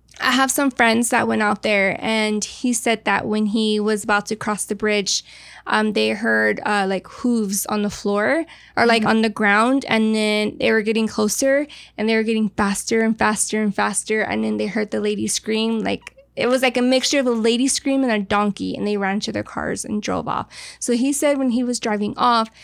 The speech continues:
Speaker 1: that his lights, his headlights were, like, blinking on and off, and then
Speaker 2: Mm-hmm.
Speaker 1: it turned off at one point, so they were, like, driving in the dark, like, blind in the dark, trying to get out of there,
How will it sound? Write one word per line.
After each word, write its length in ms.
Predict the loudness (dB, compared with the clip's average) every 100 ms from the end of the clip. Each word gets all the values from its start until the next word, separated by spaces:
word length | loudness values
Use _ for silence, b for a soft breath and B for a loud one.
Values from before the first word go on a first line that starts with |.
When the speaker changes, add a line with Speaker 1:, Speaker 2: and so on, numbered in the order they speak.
| B B
Speaker 1:
that 140 | -2
his 240 | 0 0 0
lights, 460 | 0 2 0 -4 -4
his 180 | -4 -2
headlights 440 | -4 -2 -2 -2
were, 100 | -2
like, 200 | -2 -6
blinking 460 | -4 0 2 2 0
on 220 | 2 0
and 120 | 0
off, 340 | 0 2 0 -4 B B B
and 200 | 0 2
then 100 | 4
Speaker 2:
Mm-hmm. 80 | 2
Speaker 1:
it 100 | 0
turned 300 | 0 0 2
off 220 | 2 2
at 120 | 0
one 200 | 2 2
point, 240 | 2 0 0
so 80 | -2
they 80 |
were, 80 | -2
like, 180 | -2 -4
driving 340 | -4 -2 0 0
in 100 | -2
the 80 |
dark, 340 | -2 -2 -2 -6 -16 _
like, 180 | -2 -2
blind 260 | 0 0 0
in 100 | -2
the 100 | -2
dark, 240 | -2 -4
trying 220 | -6 -2 -2
to 60 |
get 160 | -2 -2
out 140 | -4
of 80 | -4
there, 240 | -6 -6